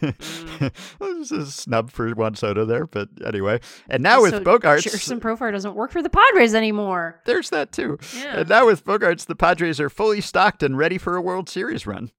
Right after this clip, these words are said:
Speaker 1: Absolutely. I, I also think it's a great move for Bogaerts. He's still in his prime and going to a team with this much talent can only mean good things for his career.
Speaker 2: Ouch. Ouch. Just dancing on the grave of Red Sox fans
Speaker 1: Eh.
Speaker 2: there. Definitely.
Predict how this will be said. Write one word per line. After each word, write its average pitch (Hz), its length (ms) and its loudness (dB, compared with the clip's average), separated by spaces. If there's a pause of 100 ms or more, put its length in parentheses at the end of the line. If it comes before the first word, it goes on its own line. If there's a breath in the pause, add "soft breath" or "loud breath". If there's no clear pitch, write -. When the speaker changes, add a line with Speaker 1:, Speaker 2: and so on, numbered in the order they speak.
Speaker 1:
Absolutely. 247 600 -6
I, 208 180 -4 (200)
I 220 160 -4
also 330 240 -6
think 214 220 -12
it's 196 160 -12
a 196 40 -8
great 202 260 -8
move 196 140 -12
for 175 120 -20
Bogaerts. 170 480 -8
He's - 180 -16
still 262 160 -12
in 269 60 -12
his 233 160 -14
prime 214 340 -10
and 190 120 -16
going 208 240 -14
to 170 120 -16
a 175 60 -14
team 202 340 -16
with 170 120 -16
this 208 180 -14
much 175 240 -18
talent 202 340 -12
can 185 120 -20
only 226 260 -10
mean 165 200 -14
good 208 200 -10
things 247 200 -12
for 202 120 -16
his 226 200 -14
career. 214 560 -4 (480 soft breath)
Speaker 2:
Ouch. - 680 -8
Ouch. - 460 -6
Just - 280 -16 (220)
dancing 113 340 -8
on 101 120 -6
the 92 80 -10
grave 104 320 -8
of 87 120 -16
Red 113 160 -8
Sox - 280 -12
fans 220 280 -10
Speaker 1:
Eh. 214 40 -12
Speaker 2:
there. 90 220 -8 (680 loud breath)
Definitely. 117 600 0